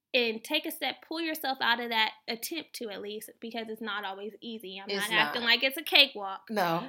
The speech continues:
Speaker 1: But attempt to pull yourself out of that anxious space and be present. That's where anxiety comes from, not being present. It's
Speaker 2: Yes.
Speaker 1: thinking too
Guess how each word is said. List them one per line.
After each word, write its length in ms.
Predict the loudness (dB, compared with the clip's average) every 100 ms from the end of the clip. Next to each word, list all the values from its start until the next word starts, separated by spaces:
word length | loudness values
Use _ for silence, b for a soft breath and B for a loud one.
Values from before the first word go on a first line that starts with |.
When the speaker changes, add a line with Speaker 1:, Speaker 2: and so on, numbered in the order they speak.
| 2
Speaker 1:
But 200 | 2 2
attempt 360 | -2 -4 -6 -8
to 60 |
pull 220 | -6 -4
yourself 380 | -2 -2 -2 -4
out 140 | -2 -2
of 80 | -2
that 180 | -4 -4
anxious 340 | -6 -6 -8 -12
space 360 | -8 -8 -8 -8
and 160 | -8 -4
be 220 | -2 -2 -2
present. 440 | -4 -2 -10 0
That's 260 | 4 4 4
where 120 | -4
anxiety 600 | -2 -2 2 2 2 -2
comes 340 | -8 -8 -8 -10
from, 260 | -12 -6
not 280 | -4 -4 -4
being 220 | -8 -8
present. 440 | -6 -6 -6 -8 -14
It's 120 | -8
Speaker 2:
Yes. 160 | -2 0
Speaker 1:
thinking 320 | 0 -2 -6
too 220 | -6 -8